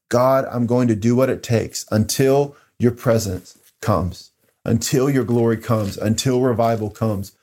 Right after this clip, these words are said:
until there's transformation in my city. I'm locking in until." This is a marathon. "God, I'm locked in." We fix your, we fix our eyes on you, Jesus,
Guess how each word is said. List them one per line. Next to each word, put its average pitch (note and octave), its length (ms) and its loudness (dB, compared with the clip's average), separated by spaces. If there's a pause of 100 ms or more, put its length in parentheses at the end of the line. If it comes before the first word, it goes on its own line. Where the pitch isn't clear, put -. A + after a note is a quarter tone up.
(200)
until C#3 500 0
there's B2 220 0
transformation A2+ 1000 -2 (240)
in A2 140 0
my G#2+ 140 0
city. G#2+ 420 -2
I'm G#2+ 200 0
locking A2+ 440 0
in G2+ 380 -2 (320)
until." G#2 540 0
This A2 240 -2
is G2 100 0
a G#2 80 2
marathon. G#2 800 -2
"God, G2+ 260 2
I'm G2+ 220 -2
locked A#2 340 0
in." G#2 380 0 (380)
We E2+ 100 -2
fix - 400 -4
your, A#2 240 2
we A#2 140 -2
fix A#2+ 240 -4
our A2 120 2
eyes B2 220 2
on C3+ 140 0
you, C3+ 120 2
Jesus, A2 600 -2